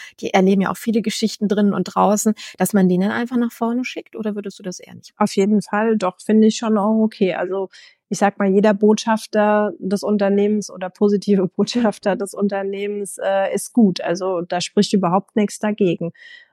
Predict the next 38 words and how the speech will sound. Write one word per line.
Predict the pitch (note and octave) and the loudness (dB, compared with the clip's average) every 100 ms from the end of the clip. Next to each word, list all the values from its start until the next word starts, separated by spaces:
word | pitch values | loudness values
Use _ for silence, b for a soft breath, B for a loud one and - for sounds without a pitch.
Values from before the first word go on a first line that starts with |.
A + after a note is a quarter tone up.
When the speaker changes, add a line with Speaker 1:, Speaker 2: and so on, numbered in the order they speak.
| - | -2
Speaker 2:
weil | F3 F#3+ G3+ F3+ | 2 4 4 4
der | F3+ F#3+ | 2 0
bringt | - G#3+ G#3+ | 4 4 6
ja | - | 0
auch | G3+ | 2
wieder | G3 F3+ | 2 2
seine | F#3 F#3 | -2 -4
menschliche | F3 F#3+ - F#3+ F3 F#3 | -4 -6 -2 -2 0 -2
Komponente | G3 F3+ F3 F#3 F3 F3 F3+ F#3+ | 0 -2 -2 -2 -2 -4 -6 -6
da | E3+ | -6
rein, | E3 D3+ D#3 F3 | -6 -10 -10 -8
ne? | A3 | -6
Also | A3 G#3 | -4 -4
ich | G3+ | 0
kann | A3 G#3+ | 4 4
schon | G#3+ | 4
durchaus | G3+ G#3+ G#3 - F#3+ | 2 0 -2 -6 -4
verstehen, | F#3+ F3 - G3+ A3+ G#3+ B B B _ - | -4 -2 2 6 6 4 B B B _ -2
wenn's | F#3+ G3 | 2 2
jetzt | F#3 | 0
auch | - | -2
mal | F#3+ F#3 | 0 0
Leute | F#3 F#3+ | 0 -2
gibt, | F#3+ G3 | -4 -2
die | F#3 | -2
sagen, | F3+ E3+ F#3 F#3 | 0 -2 -4 -6
Social | F#3 F3+ F#3 | -8 -4 -2
Media | F3+ E3 | -2 -2
ist | F3 - | -4 2
nix | A3 - | 2 2
für | - G#3+ | -2 2
sie, | A3 A3 B B | 2 0 B B
aber | - G3+ G3+ | 0 2 4
die | G3 | 2
haben | F#3 G#3+ | 2 2
dann | G#3+ G#3 | 2 2
meistens | F#3+ G3+ G#3 - | 0 -2 -6 -4
doch | G3+ | -8